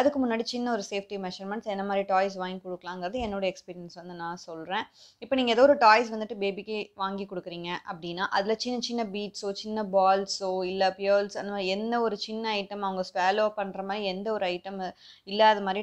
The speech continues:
டாய்ஸ் வாங்கி கொடுங்க. ஏன்னா அது அவங்க முழுங்கிறதுக்கான வாய்-, வாய்ப்பு ரொம்ப ஜாஸ்தி. ஏன்னா இப்ப அந்த பீரியட்ல மட்டும் அந்த டாய் யூஸ் பண்ண போறது கிடையாது. ஏன்னா அவங்க வச்சிருந்தா அதை சும்மா கூட அதுக்கப்புறம் விளையாண்டுட்டு இருப்பாங்க. So அது வாயில ஏதாவது வச்சு உள்ள போயிடுச்சுன்னா ரொம்ப கஷ்டமாயிடும். அதே மாதிரி நீங்க எப்பவுமே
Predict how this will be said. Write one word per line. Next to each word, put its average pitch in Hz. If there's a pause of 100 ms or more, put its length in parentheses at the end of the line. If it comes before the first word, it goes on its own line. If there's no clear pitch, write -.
டாய்ஸ் 180
வாங்கி 180
கொடுங்க. 180 (100)
ஏன்னா 190
அது 185
அவங்க 175
முழுங்கிறதுக்கான 175
வாய்-, 160 (200)
வாய்ப்பு 175
ரொம்ப 175 (100)
ஜாஸ்தி. 175
ஏன்னா 233 (100)
இப்ப 196
அந்த 202 (100)
பீரியட்ல 240
மட்டும் 226
அந்த 226
டாய் 208
யூஸ் 208
பண்ண 208
போறது 185
கிடையாது. 170
ஏன்னா 196
அவங்க 202
வச்சிருந்தா 214
அதை 214 (380)
சும்மா 226 (100)
கூட 226
அதுக்கப்புறம் 214
விளையாண்டுட்டு 202
இருப்பாங்க. 190
So 214
அது 190
வாயில 196
ஏதாவது 202
வச்சு 185
உள்ள 190
போயிடுச்சுன்னா 190
ரொம்ப 180
கஷ்டமாயிடும். 165 (380)
அதே 233
மாதிரி 262
நீங்க 226
எப்பவுமே 233